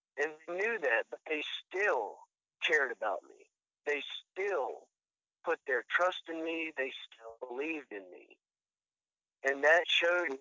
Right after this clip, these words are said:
a lot about Christianity. So there for a moment, I was brought to that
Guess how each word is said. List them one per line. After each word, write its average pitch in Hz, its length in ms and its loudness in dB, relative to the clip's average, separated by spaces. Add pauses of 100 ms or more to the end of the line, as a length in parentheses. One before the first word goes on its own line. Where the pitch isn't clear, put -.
(340)
a 120 40 -10
lot 143 280 6
about 117 340 2
Christianity. 127 720 -4 (1300)
So 151 380 4 (400)
there 202 320 6
for 170 220 2
a - 20 0
moment, 151 540 2 (1120)
I 147 140 10
was 147 220 -2
brought 185 280 4 (200)
to 147 520 -2 (460)
that - 160 4